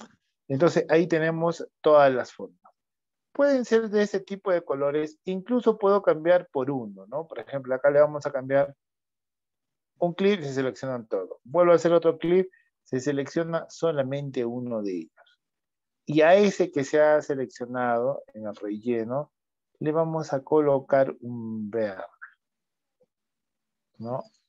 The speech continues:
A este le vamos a colocar un rojo.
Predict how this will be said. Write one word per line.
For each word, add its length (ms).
A 220
este 460
le 120
vamos 440
a 100
colocar 840
un 1120
rojo. 580